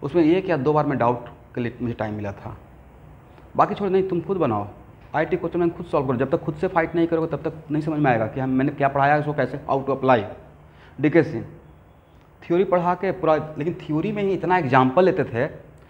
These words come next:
और सारा example बाद में पता चला, question बैंक में जब पढ़ाना start किया तो उनका सारा example आईआईटी का आया हुआ question था। तो इतना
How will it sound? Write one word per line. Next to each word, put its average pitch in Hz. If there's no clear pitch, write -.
और 180
सारा 185
example 185
बाद 160
में 160
पता 156
चला, 156
question 151
बैंक 147
में 143
जब 139
पढ़ाना 131
start 131
किया 120
तो -
उनका 175
सारा 175
example 170
आईआईटी 139
का 139
आया 120
हुआ 117
question 107
था। 101
तो 156
इतना 190